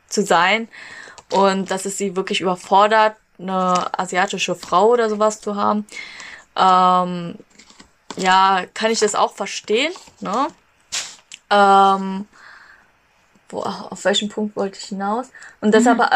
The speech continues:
Speaker 2: ja.
Speaker 1: ach ja, genau, und deshalb, ähm, ja, okay. Ich habe auch öfters die Agentur auch so drum gebeten, äh, dass meine Angst, ähm,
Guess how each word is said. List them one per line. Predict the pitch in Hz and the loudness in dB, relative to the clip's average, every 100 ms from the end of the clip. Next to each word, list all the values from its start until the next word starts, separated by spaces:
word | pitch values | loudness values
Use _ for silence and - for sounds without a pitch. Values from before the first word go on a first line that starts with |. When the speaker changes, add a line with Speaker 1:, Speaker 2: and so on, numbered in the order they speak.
| 214 | 6
Speaker 2:
ja. | 208 208 - | 4 2 -2
Speaker 1:
ach | 247 | 2
ja, | 240 | 4
genau, | 214 220 | 4 2
und | 202 | 0
deshalb, | 202 208 220 220 - - _ _ | 0 4 2 2 -16 -20 _ _
ähm, | - 202 196 196 196 208 _ _ | 2 4 4 0 -6 -10 _ _
ja, | - 190 185 185 | -2 4 4 4
okay. | 185 - 202 190 185 _ _ _ _ _ _ _ _ - - _ _ _ _ - | 0 0 2 2 -2 _ _ _ _ _ _ _ _ -20 -20 _ _ _ _ -4
Ich | 208 | 0
habe | 240 233 | 0 2
auch | 214 | 0
öfters | - 208 214 208 - | 0 -2 -2 -2 -2
die | 151 | 0
Agentur | 190 190 190 | 0 -4 -2
auch | 180 | -2
so | 180 185 | -2 -6
drum | - 185 185 180 | -6 -6 -6 -6
gebeten, | 170 - 180 190 - 190 190 185 185 | -8 -2 0 0 -4 -6 -6 -6 -6
äh, | - 175 175 175 | -2 0 0 -4
dass | 196 196 | -6 -8
meine | 185 175 175 | -6 -4 0
Angst, | 202 202 - - | -2 -2 -8 -6
ähm, | 180 175 175 175 | -4 -2 -4 -8